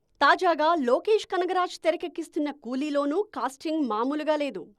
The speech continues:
ఈ సినిమాలో శివకార్తికేయన్, ఫహద్ ఫాసిల్ కీలక పాత్రలో నటించబోతున్నట్టు తెలుస్తోంది. అనిరుద్ ఈ సినిమాకి సంగీతం అందిస్తున్నారు.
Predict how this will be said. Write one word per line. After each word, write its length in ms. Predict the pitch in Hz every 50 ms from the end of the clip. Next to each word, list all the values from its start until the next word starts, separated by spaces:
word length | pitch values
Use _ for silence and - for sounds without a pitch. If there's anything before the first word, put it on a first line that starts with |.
| _ _ -
ఈ 120 | 233 285 294
సినిమాలో 580 | - 294 269 262 254 247 240 233 247 277 349
శివకార్తికేయన్, 1000 | 370 - - - 277 349 392 - 392 392 403 392 403 - - 370 349 349 370 381 480
ఫహద్ 480 | 466 - - 349 349 370 392 403 403
ఫాసిల్ 420 | - 339 330 330 330 349 359 392 381
కీలక 360 | - - 381 415 415 392 392
పాత్రలో 460 | 370 381 359 349 - 349 339 349 370
నటించబోతున్నట్టు 760 | 330 330 302 349 320 311 339 269 330 320 - 302 294 302 294 -
తెలుస్తోంది. 580 | - 320 311 285 - 294 240 196 175 151 - _ _ _ -
అనిరుద్ 400 | 208 220 262 302 330 370 415 -
ఈ 100 | - 320
సినిమాకి 460 | 302 - 320 311 311 330 330 294 349
సంగీతం 420 | 339 - 339 320 311 330 285 330 302
అందిస్తున్నారు. 600 | 294 285 277 269 - - 262 233 208 180 -